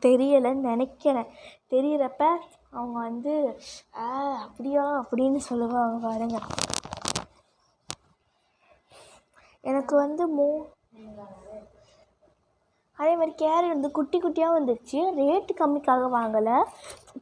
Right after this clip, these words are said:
குட்டியாவும் இருந்துச்சு. இது, இந்த மாதிரி இருந்துச்சுன்னு வைங்களேன், நான் வந்து இப்போ வந்து கண்ணாடி போட்டுன்னு இருக்கேன்ல,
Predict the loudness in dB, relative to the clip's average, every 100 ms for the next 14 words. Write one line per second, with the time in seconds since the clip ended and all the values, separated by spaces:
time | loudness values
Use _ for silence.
0 | -6 0 2 4 2 0 0 -2 0 -2
1 | -2 -2 -2 0 2 2 2 0 -6 -4
2 | -4 -2 -2 -2 -4 -14 -12 -8 -6 -6
3 | -8 -6 -4 -2 -4 -4 -2 -4 -4 -10
4 | -6 -4 -4 -6